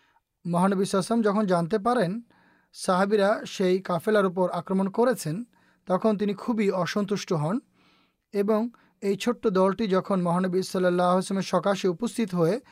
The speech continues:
পুরো অবস্থা ও পরিস্থিতি সম্পর্কে অবহিত এবং পুরো বৃত্তান্ত অবগত করেন, তখন তিনি সাল্লাল্লাহু আলাইহি ওয়াসাল্লাম খুবই অসন্তুষ্ট হন এবং বলেন, "আমি তোমাদেরকে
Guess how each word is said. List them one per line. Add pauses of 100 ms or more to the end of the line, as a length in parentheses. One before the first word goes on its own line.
(360)
পুরো
অবস্থা (480)
ও (1400)
পরিস্থিতি
সম্পর্কে
অবহিত (580)
এবং (340)
পুরো
বৃত্তান্ত
অবগত
করেন, (800)
তখন
তিনি
সাল্লাল্লাহু
আলাইহি
ওয়াসাল্লাম
খুবই
অসন্তুষ্ট
হন
এবং
বলেন, (540)
"আমি
তোমাদেরকে